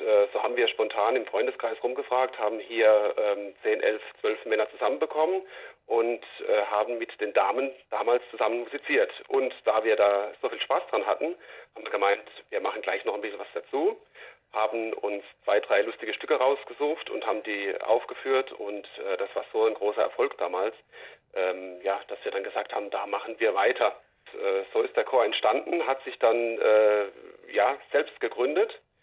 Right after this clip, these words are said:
einen eigenen Verein quasi. Und wir haben jetzt seit mittlerweile zehn Jahren hier großen Erfolg und, äh, decken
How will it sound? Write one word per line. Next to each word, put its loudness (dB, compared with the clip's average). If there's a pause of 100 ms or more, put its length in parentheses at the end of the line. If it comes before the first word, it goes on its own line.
(220)
einen -14
eigenen 0
Verein -2
quasi. -2 (600)
Und -8 (200)
wir -2
haben 0
jetzt -2 (180)
seit 2
mittlerweile -2
zehn -4
Jahren 0
hier 2
großen -4
Erfolg 0 (560)
und, -6 (140)
äh, -2 (120)
decken -2